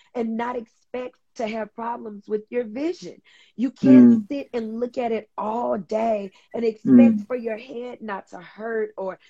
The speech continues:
Speaker 1: not to have some type of side effect,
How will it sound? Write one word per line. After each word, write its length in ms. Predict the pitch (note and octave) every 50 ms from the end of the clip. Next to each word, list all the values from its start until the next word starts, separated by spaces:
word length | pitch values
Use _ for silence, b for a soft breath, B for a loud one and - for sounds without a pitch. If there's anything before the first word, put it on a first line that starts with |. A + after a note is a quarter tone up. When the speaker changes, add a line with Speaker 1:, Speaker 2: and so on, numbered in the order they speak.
| _ _ _ -
Speaker 1:
not 320 | A3 A#3 C4 C4+ C#4+ C#4+ -
to 100 | C4 A#3+
have 220 | A#3+ A#3 G#3+ G3+ _ _ _ _
some 360 | - D4 D4+ D#4 D#4+ D#4 E4 _ -
type 300 | - G3+ A3+ B3 A#3+ A3+ _ -
of 180 | A3+ G#3+ G#3+ _ _ _
side 320 | - A#3 G#3 G#3 A3+ G#3+ -
effect, 480 | E3 - _ _ - - - - _